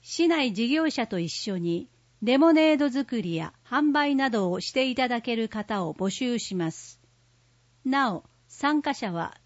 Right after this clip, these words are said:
同日に開催されるエフシー東京対サガン鳥栖の試合が観戦できます。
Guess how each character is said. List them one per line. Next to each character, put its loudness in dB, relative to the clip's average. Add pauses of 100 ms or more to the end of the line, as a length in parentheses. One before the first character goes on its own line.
同 0
日 -2
に 0
開 -2
催 -2
さ -4
れ -2
る -4 (380)
エ 2
フ -8
シ -2
ー -6
東 0
京 0
対 -4 (180)
サ -8
ガ 0
ン 4
鳥 -2
栖 -6
の -2
試 -4
合 0
が -2
観 -4
戦 -2
で -2
き -10
ま -2
す。 -20